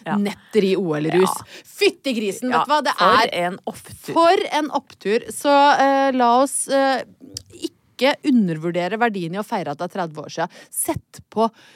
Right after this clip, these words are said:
Speaker 2: Se ilden lyse der hjemme, folkens, og velkommen til Lillehammer med Kate Gudbrandsen.
Speaker 1: Yes. Og så er det jaggu en opptur til denne uka her, og han heter Truls Svendsen.
Speaker 2: Ja, vi har jo våre nydelige oppturgjester, vi, som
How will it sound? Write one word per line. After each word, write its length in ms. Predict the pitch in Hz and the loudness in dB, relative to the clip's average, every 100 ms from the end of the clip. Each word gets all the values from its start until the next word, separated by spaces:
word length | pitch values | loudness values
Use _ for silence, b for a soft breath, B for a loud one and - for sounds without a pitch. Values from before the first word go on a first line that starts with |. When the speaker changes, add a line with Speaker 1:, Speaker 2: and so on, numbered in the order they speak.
| b | b
Speaker 2:
Se 240 | _ - 226 | _ -4 -4
ilden 380 | 196 170 170 196 | -4 -6 -6 -6
lyse 300 | 185 143 180 | -8 -8 -6
der 120 | 170 | -4
hjemme, 200 | 175 147 | -4 -6
folkens, 520 | 135 - 151 185 196 - | -10 -12 -8 -8 -8 -10
og 320 | - 175 180 170 | -8 -4 -4 -4
velkommen 380 | 165 160 170 170 | -8 -8 -12 -10
til 100 | 175 | -8
Lillehammer 340 | 160 127 147 | -8 -8 -10
med 140 | 165 | -10
Kate 220 | 170 156 - | -10 -14 -14
Gudbrandsen. 460 | 143 - - - - _ | -14 -14 -14 -18 -20 _
Speaker 1:
Yes. 680 | - 160 - - - - - - 220 B B B B | -12 -10 -10 -12 -12 -12 -14 -16 -20 B B B B
Og 140 | - 285 | -2 -2
så 200 | - 294 | 2 2
er 300 | 339 208 190 | 4 2 2
det 960 | 226 233 233 233 226 226 226 226 226 | 4 4 4 4 4 2 2 2 0
jaggu 460 | 202 294 196 135 160 220 | -2 -2 -4 -2 -4 -4
en 160 | 107 - | -2 -4
opptur 300 | 214 - 170 | -4 -4 -4
til 220 | - 147 | -4 -4
denne 220 | 151 147 147 | -4 -4 -4
uka 160 | - | -4
her, 280 | 156 214 277 247 | -4 -2 -2 -4
og 160 | - 196 | -4 -4
han 220 | 156 147 | -4 -4
heter 260 | 147 - 180 | -6 -8 -10
Truls 300 | - - - | -8 -12 -12
Svendsen. 460 | - 139 - - 151 - | -14 -14 -14 -12 -14 -12
Speaker 2:
Ja, 300 | 165 190 247 480 | -4 4 4 4
vi 200 | 311 294 | 2 0
har 320 | 311 226 190 214 | 0 -2 0 0
jo 80 | 302 311 311 | 0 0 0
våre 380 | 294 277 247 285 | 2 2 4 2
nydelige 840 | 294 294 311 359 220 180 175 208 277 | 4 4 4 2 0 -2 -2 0 0
oppturgjester, 680 | 277 - 247 262 - 302 339 | -2 -4 -2 -2 -2 -6 -2
vi, 180 | 339 392 | -2 -2
som 300 | 330 294 | 0 2